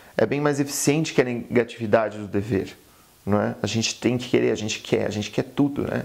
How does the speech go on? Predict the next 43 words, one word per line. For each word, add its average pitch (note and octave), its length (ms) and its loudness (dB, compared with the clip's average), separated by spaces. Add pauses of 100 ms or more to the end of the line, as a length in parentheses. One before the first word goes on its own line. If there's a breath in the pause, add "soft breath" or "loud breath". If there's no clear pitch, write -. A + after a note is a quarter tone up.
A - 40 -10
gente A#2+ 260 -8
não B2 80 -2
pode A#2+ 260 0
não A#2 140 0
querer, A2 440 -2
a A#2 40 -12
gente A#2+ 160 -10
tem B2+ 160 -2
que - 80 -10
querer A#2 320 2
o - 80 -2
tempo A#2 200 -2
todo. A#2 240 0 (600 loud breath)
O - 40 0
sujeito C3 380 2
de B2+ 60 -8
desempenho B2 480 2
é - 20 0
mais C3+ 240 0
rápido C#3+ 380 0
e - 20 -2
mais B2 160 0
produtivo B2+ 560 0
do B2 80 4
que A2+ 60 0
o G#2+ 40 4
sujeito G#2 280 0
da G#2 80 2
obediência. G#2 580 -2
O - 40 -18
sujeito B2+ 200 0
da C3+ 60 6
obediência C3 500 0
ainda C3+ 160 2
tem C#3 260 0 (380 loud breath)
aquele C3 320 2
delay B2+ 580 2 (120)
do G#2+ 340 2 (640 loud breath)
"ah, A2+ 280 -2
tá G2+ 80 -2
bom, G#2 220 -2
vai", G2 220 -4